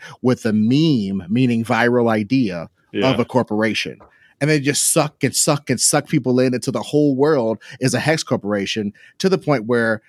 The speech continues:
Speaker 1: they make, uh, they build up buildings and cityscapes and shit to make the Hex logo so that other international, or rather other, um, interspatial, other intergalactic threats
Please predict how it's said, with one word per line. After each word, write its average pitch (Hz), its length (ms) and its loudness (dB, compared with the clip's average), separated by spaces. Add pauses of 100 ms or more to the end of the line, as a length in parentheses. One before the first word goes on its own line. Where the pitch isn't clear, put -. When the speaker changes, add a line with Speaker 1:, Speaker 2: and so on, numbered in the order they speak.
(220)
Speaker 1:
they 147 160 0
make, 135 400 2
uh, 117 280 2
they 123 120 2
build 147 200 2
up 110 160 -2
buildings 139 560 0
and 113 100 -2
cityscapes 131 720 0
and 151 100 -4
shit 160 300 -2 (200)
to - 100 0
make 135 300 0
the 113 80 -4
Hex 135 360 -2
logo 135 560 2 (200)
so - 140 -2
that 135 220 0
other 147 520 0 (460)
international, 135 720 2
or 120 80 -2
rather 117 320 2
other, 131 420 2
um, 101 460 0 (200)
interspatial, 131 840 2
other 123 240 2
intergalactic 113 840 -2
threats 120 500 -2